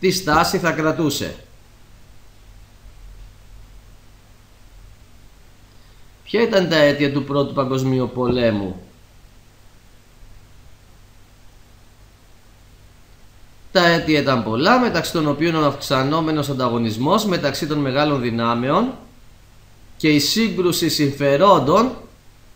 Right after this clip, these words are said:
ε, μεταξύ Γερμανίας από τη μια μεριά και Αγγλίας, Γαλλίας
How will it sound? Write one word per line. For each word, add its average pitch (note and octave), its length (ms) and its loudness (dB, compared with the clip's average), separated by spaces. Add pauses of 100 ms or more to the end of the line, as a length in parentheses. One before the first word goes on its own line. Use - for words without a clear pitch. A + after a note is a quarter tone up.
(1160)
ε, G2+ 560 -4 (200)
μεταξύ D3 440 0
Γερμανίας E3 1000 2
από C#3 240 0
τη C3+ 80 -2
μια E3 160 0
μεριά D#3 360 2
και F#3 180 0
Αγγλίας, D3+ 460 0
Γαλλίας D3 600 0